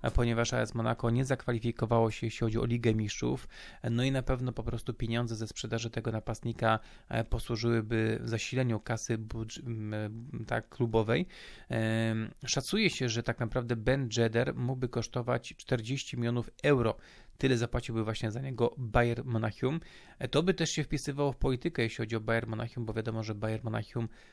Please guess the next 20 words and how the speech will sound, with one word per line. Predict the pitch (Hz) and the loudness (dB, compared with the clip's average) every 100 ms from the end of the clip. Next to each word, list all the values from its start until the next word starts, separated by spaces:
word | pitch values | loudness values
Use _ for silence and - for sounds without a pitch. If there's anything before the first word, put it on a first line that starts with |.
| - 120 | -8 0
nie | 120 147 | 4 4
chce | 147 - | 2 -4
przepłacać | - 120 - 117 113 - - | -4 -2 -2 0 -2 -2 -6
za | 110 117 - | 2 2 2
zawodników. | 113 107 107 101 113 - 131 - - - - - | 0 0 0 -2 -4 0 0 0 -12 -14 -16 -4
No, | 117 | 0
najdroższym | 113 120 147 - 127 | 2 2 2 2 2
zawodnikiem | 113 110 127 123 113 | 2 0 -2 0 -2
dotychczas | - 127 - 120 - | 0 -2 2 0 0
kupionym | 123 127 120 | -2 0 0
przez | 107 117 113 123 | 0 -2 -2 -4
Bayern | 113 117 113 | 2 2 4
Monachium | 113 113 131 120 | 2 0 0 -2
to | 110 | 0
był | 117 | 0
zawodnik | 113 113 117 110 | 0 0 -2 0
za | - | 0
osiemdziesiąt | - 123 131 - 107 | 2 0 0 2 0
milionów | 123 110 110 | 2 0 0
euro. | - 113 117 | 4 6 6